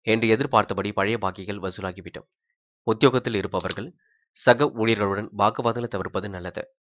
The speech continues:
குடும்பத்தில் இருப்பவரின் செயல்பாடுகள் உங்களுடைய கோபத்தை தூண்டுவதாக இருக்கும், பார்த்துக் கொள்ளுங்கள். கோபத்தை குறைத்துக் கொண்டு பேசுவது மிக நல்லது. தொழில் வியாபாரம் அடுத்த கட்டத்திற்கு செல்லுங்க. குறிப்பாக கூட்டு தொழில் செய்பவர்களுக்கு முன்னேற்றம் ஏற்படக்கூடும்.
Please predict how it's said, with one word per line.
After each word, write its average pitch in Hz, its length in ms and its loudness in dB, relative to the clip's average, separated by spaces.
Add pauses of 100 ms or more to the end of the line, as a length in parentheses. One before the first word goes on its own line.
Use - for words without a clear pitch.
(440)
குடும்பத்தில் 131 460 4
இருப்பவரின் 113 540 2
செயல்பாடுகள் 95 500 -2 (460)
உங்களுடைய 117 300 6
கோபத்தை 135 360 4
தூண்டுவதாக 101 500 0
இருக்கும், 104 280 -8
பார்த்துக் 95 300 -4
கொள்ளுங்கள். 87 320 -10 (600)
கோபத்தை 117 320 6
குறைத்துக் 117 320 0
கொண்டு 101 140 -2
பேசுவது 98 400 -4
மிக 95 180 -6
நல்லது. 90 380 -4 (680)
தொழில் 127 260 6
வியாபாரம் 101 400 2
அடுத்த 107 280 -2
கட்டத்திற்கு 101 440 -6
செல்லுங்க. 90 340 -8 (240)
குறிப்பாக 98 520 0 (640)
கூட்டு 151 240 6
தொழில் 110 300 2
செய்பவர்களுக்கு 98 440 -2
முன்னேற்றம் 107 420 -4
ஏற்படக்கூடும். 90 520 -10